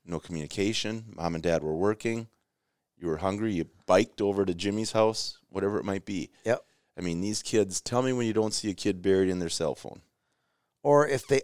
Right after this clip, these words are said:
Speaker 2: aren't buried in their cell phone, they're getting trucked to a rink or trucked. The, the thing that bothers me most about, and I, I,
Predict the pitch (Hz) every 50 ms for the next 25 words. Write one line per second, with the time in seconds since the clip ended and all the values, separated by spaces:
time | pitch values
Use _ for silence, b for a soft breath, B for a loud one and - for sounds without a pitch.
0 | - - 120 123 139 156 151 - 127 135 127 123 120 113 110 - 135 117 - -
1 | 117 110 110 113 95 113 110 104 95 92 - - - - - 131 117 120 - _
2 | - - - - - - - 123 117 110 104 104 - 104 101 101 104 104 107 107
3 | 104 95 - - 98 90 - - - 123 117 - _ _ _ _ _ _ _ _
4 | _ _ _ _ _ _ - 165 175 - - 175 - - 294 349 269 - 104 135
5 | 135 143 135 127 113 127 120 110 107 107 110 123 - - - 135 98 90 110 107
6 | 107 - - - 110 117 95 139 139 139 - 135 143